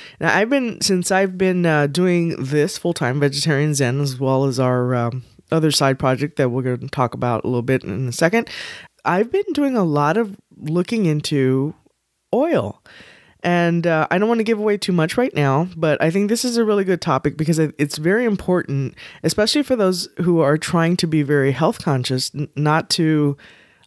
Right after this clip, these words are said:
undo some of the healthy things <laughs> they're trying to do by adding some things that might not be good for them to their cooking. So we're gonna talk a little bit about that. What I wanna make sure that we know, that we,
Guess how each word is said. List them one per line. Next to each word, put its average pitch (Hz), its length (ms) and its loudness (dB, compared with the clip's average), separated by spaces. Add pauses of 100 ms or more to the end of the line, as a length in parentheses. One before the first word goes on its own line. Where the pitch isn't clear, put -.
(140)
undo 160 640 2
some 165 240 0
of 147 100 -4
the 143 60 2
healthy 143 400 -2
things 139 320 0
<laughs> 131 80 -6
they're 165 100 2
trying 147 240 0
to 139 120 0
do 131 260 2
by 135 260 2
adding 127 300 0
some 131 180 -4
things 123 320 -4
that 135 220 -2 (440)
might 254 200 0
not - 240 0
be 156 120 0
good 143 220 2
for 143 120 -2
them 123 260 0
to 131 160 -2
their 113 140 0
cooking. 104 420 -6
So 156 160 0
we're 190 100 2
gonna 320 220 2
talk 214 240 0
a 202 60 0
little 160 140 4
bit 147 60 2
about 127 260 0
that. 110 220 2 (280)
What 208 120 0
I 240 40 0
wanna 349 240 0
make 320 180 0
sure 214 640 0 (1000)
that 170 440 0
we 170 260 0
know, 160 560 2
that 165 160 0
we, 160 140 0